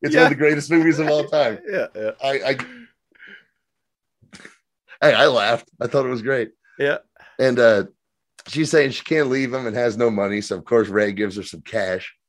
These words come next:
Speaker 1: <laughs> And I just, all I can think was, "Where did he get the fucking cash? Is that counterfeit cash?"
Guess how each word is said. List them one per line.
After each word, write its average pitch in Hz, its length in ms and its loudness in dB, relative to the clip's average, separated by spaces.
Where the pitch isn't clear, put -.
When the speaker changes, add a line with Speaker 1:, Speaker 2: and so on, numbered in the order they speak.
Speaker 1:
<laughs> - 520 -14
And 175 120 4
I 123 40 0
just, 117 240 -8
all 135 120 0
I 127 40 -2
can 117 140 -10
think 131 100 -8
was, 101 160 -6
"Where 135 140 -6
did 233 40 -6
he 196 40 -4
get 208 120 -4
the - 60 -14
fucking 170 340 -8
cash? 151 280 0
Is 90 60 -12
that 127 140 -4
counterfeit 131 520 -6
cash?" 175 360 -6